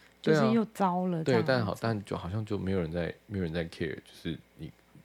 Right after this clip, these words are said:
Speaker 1: 就是你没有听到任何的 news，就是像以前之前那个纽约快爆炸的时候，就是什么，哦，一天几百万 case 或是几十万 case 在，
Speaker 2: 嗯。
Speaker 1: 在跳的。
Speaker 2: 嗯。
Speaker 1: 但现在就没有啊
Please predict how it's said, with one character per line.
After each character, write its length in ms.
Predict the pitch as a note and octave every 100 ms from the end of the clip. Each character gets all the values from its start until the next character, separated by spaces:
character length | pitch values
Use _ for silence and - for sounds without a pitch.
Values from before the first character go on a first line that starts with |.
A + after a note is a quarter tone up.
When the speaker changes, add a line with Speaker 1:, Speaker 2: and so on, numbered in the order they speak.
| -
Speaker 1:
就 120 | B2+
是 60 | D3
你 160 | A#2+
没 80 | A2+
有 80 | D#3
听 160 | B2
到 100 | C3
任 140 | B2 A#2+
何 80 | F2
的 100 | E2+
news， 320 | G#2+ F2 -
就 120 | F#2
是 200 | F2+ F#2 B2 - _ _ _
像 180 | - G#2
以 60 | F2+
前 200 | D#2+ D#2+
之 120 | G#2
前 180 | G#2 E2
那 100 | F#2
个 60 |
纽 200 | F2 D#2
约 100 | D#2
快 140 | F2 F2
爆 200 | - C2
炸 180 | F2+ B1+
的 60 |
时 60 | E2
候， 80 | D#2+
就 60 |
是 200 | D2+ E2+
什 80 | E2
么， 220 | D#2 - -
哦， 120 | C2
一 60 | F#2
天 240 | F#2 E2+
几 140 | E2
百 100 | -
万 180 | E2+ E2
case 380 | E2 E2+ D2+ -
或 100 | E2
是 160 | E2 E2+ -
几 120 | D#2+
十 200 | D2 F2
万 120 | E2+
case 360 | E2 E2 D#2 -
在， 80 | G#3
Speaker 2:
嗯。 260 | G3+ F#3
Speaker 1:
在 120 | F#3 F3+
跳 220 | - -
的。 60 | - _ _ - G#3+
Speaker 2:
嗯。 140 | F#3+
Speaker 1:
但 100 | F3
现 80 | G2
在 140 | F#2+ F#2
就 40 | G2+ _ _ _ _ -
没 120 | F2+
有 80 |
啊 100 | E2+